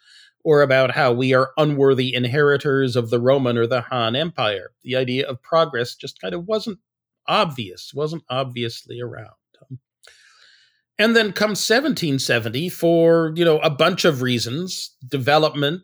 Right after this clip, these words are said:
and reinforcement of a scientific worldview, although you had a scientific worldview in bunches of places,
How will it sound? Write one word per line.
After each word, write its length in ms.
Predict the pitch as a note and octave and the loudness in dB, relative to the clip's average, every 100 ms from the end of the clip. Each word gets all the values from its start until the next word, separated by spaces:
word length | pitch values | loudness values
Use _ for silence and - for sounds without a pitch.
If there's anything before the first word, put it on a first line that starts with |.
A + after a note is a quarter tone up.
| - | -4
and 200 | B2+ B2+ | -2 0
reinforcement 760 | B2+ B2+ B2+ C3+ C3 - C3+ A#2+ | -2 -2 -2 0 -2 -2 -4 -2
of 120 | C3 | -2
a 80 | B2 | -4
scientific 760 | - C3+ B2 B2 C#3+ B2+ B2 | -4 -2 0 -2 -4 -8 -8
worldview, 680 | A#2+ C3 C3+ A#2 A2 C3+ F#3+ | -2 0 0 -2 -4 -4 -4
although 220 | B2 A#2 | -4 -2
you 120 | A#2+ | -2
had 140 | A2+ A2+ | -2 -4
a 40 | |
scientific 520 | - A#2+ A2+ A#2 A#2 | -6 -6 -6 -6 -8
worldview 420 | A2+ A2 G#2+ A2+ G#2+ | -6 -4 -4 -6 -6
in 140 | A2 | -4
bunches 360 | G#2+ G#2+ A2 G2+ | -6 -6 -10 -12
of 120 | F2+ | -12
places, 520 | G#2 G2 - F#2+ | -12 -12 -14 -18